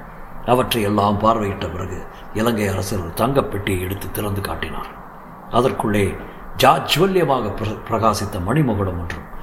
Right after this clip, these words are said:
ரத்தின ஹாரம் ஒன்றும் இருந்தன. அரசர்களுடைய சம்பாஷணையில் இருந்து அந்த கிரீடம் பாண்டிய வம்சத்து அரு-, அரசர்களின் புராதமான, புராதனமான கிரீடம் என்றும், இந்த ரத்தின ஹாரம் பாண்டியகுல முதல்வனுக்கு தேவேந்திரன் வழங்கியதாக சொல்லப்பட்ட ஹாரம் என்றும்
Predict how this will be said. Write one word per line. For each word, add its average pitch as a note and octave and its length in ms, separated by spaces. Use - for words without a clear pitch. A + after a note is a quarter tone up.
ரத்தின D3+ 400
ஹாரம் C3 420
ஒன்றும் G2+ 260
இருந்தன. E2+ 300
அரசர்களுடைய B2 640
சம்பாஷணையில் G#2 680
இருந்து F#2+ 280
அந்த F2+ 200
கிரீடம் B2 440
பாண்டிய A#2 500
வம்சத்து G#2+ 480
அரு-, G#2 380
அரசர்களின் G#2+ 640
புராதமான, A#2+ 680
புராதனமான C3+ 680
கிரீடம் A#2+ 380
என்றும், F2+ 300
இந்த C#3 220
ரத்தின C3+ 380
ஹாரம் B2 340
பாண்டியகுல B2+ 520
முதல்வனுக்கு C#3 600
தேவேந்திரன் E3 640
வழங்கியதாக D#3 520
சொல்லப்பட்ட D3+ 520
ஹாரம் A#2+ 440
என்றும் G2+ 320